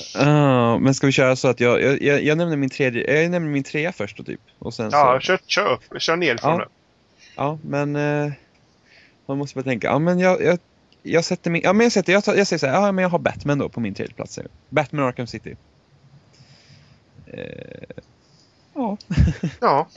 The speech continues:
Speaker 2: ett bra spel.
Speaker 1: Ja, det är ett bra spel. Uppföljaren till Arkham Asylum som kom ut tvåtusen nio.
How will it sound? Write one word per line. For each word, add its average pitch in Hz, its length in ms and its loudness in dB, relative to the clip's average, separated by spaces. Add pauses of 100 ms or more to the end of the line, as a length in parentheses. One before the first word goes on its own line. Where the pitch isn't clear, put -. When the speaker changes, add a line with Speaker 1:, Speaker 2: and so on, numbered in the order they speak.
(500)
Speaker 2:
ett - 200 -14
bra 170 200 2
spel. 143 280 0 (420)
Speaker 1:
Ja, 202 300 -2
det 208 180 -6
är - 20 2
ett 202 80 -8
bra 143 180 -4
spel. - 200 -10
Uppföljaren 160 540 2
till 143 440 0
Arkham 139 340 -2
Asylum 120 420 0
som 120 160 -8
kom 113 200 -6
ut 110 440 -8
tvåtusen 117 1200 -6
nio. 120 720 -2